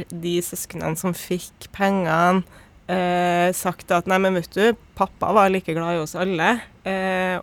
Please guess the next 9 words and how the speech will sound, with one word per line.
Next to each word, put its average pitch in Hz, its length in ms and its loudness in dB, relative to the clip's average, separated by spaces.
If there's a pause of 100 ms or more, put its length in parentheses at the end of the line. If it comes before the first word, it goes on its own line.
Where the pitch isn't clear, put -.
og 170 420 4
vi 170 360 0
deler 165 340 0
selvfølgelig 160 600 -2
den 165 220 0
arven 156 300 -2
her.» 160 200 0 (800)
Hadde 180 300 2
da 175 340 4